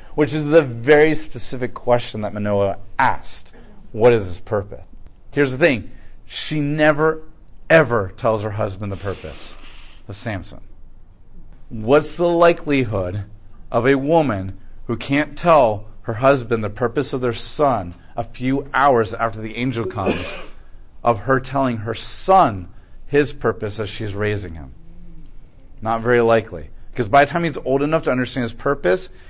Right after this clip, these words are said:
he's probably gonna be twelve,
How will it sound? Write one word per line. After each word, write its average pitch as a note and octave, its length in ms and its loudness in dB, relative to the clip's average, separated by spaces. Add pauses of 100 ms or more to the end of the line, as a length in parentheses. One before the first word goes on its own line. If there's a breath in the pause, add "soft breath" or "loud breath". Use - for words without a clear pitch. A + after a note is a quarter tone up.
(100)
he's A#2+ 140 -4
probably A#2+ 240 2
gonna A#2 220 0
be A#2 480 0 (920 loud breath)
twelve, A2+ 600 4